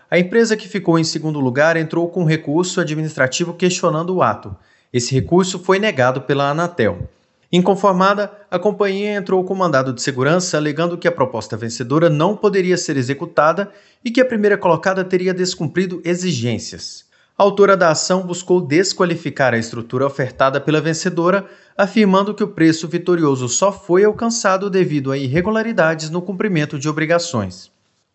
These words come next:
Como em decisão liminar, a Justiça Federal do D F decretou que a Anatel não podia contratar a primeira colocada, a A G U recorreu da medida. A A G U sustentou que os equipamentos a serem adquiridos são importantes para a atividade de fiscalização da agência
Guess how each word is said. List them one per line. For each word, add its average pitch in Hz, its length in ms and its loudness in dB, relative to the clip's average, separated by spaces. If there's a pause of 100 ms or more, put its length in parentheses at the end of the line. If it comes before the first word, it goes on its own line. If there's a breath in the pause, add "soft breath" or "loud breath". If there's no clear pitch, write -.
(140)
Como 208 240 4
em 214 80 2
decisão 202 420 0
liminar, 190 460 2
a 110 60 -2
Justiça 156 460 -2
Federal 170 380 0
do 170 100 -2
D 170 80 0
F 120 280 2
decretou 135 580 0
que - 180 -6
a 127 60 2
Anatel 127 420 0
não 143 220 0
podia 135 480 0
contratar 127 560 -2
a 101 60 -2
primeira 117 360 -2
colocada, 160 720 0 (340 soft breath)
a 202 100 2
A 208 60 4
G 175 140 4
U 190 140 4
recorreu 180 560 2
da 170 80 4
medida. 127 500 -4 (580)
A 107 80 0
A 117 80 2
G 117 120 2
U 123 140 2
sustentou 151 480 0
que 170 100 -6
os 165 140 -2
equipamentos 175 560 0
a 185 80 -2
serem 185 260 0
adquiridos 175 600 -2
são 196 120 0
importantes 185 800 -2
para 160 220 2
a 160 40 2
atividade 143 540 -2
de 131 80 -10
fiscalização 113 760 -4
da 110 100 2
agência 151 580 -2